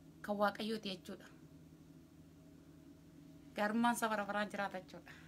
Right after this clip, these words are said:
የእግዚአብሔር ምሕረትና ቸርነት ለዘላለም ይኖራል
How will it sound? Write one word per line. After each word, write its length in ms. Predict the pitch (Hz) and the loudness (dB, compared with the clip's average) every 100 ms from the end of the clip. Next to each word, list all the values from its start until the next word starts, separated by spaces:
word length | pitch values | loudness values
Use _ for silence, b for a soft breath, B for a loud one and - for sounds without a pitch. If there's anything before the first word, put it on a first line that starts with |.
| B | B
የእግዚአብሔር 720 | 208 202 202 226 240 233 294 - - - - 220 214 233 - | -4 -2 6 8 8 4 2 0 -10 -12 -2 0 4 4 6
ምሕረትና 480 | 226 247 247 269 269 269 | 6 8 8 8 8 6
ቸርነት 420 | 254 262 294 339 - - - - - - | 4 6 6 4 -2 -16 -18 -18 -18 -4
ለዘላለም 580 | 196 190 208 214 226 233 | -2 2 4 6 6 4
ይኖራል 420 | 208 208 208 196 | 4 4 2 0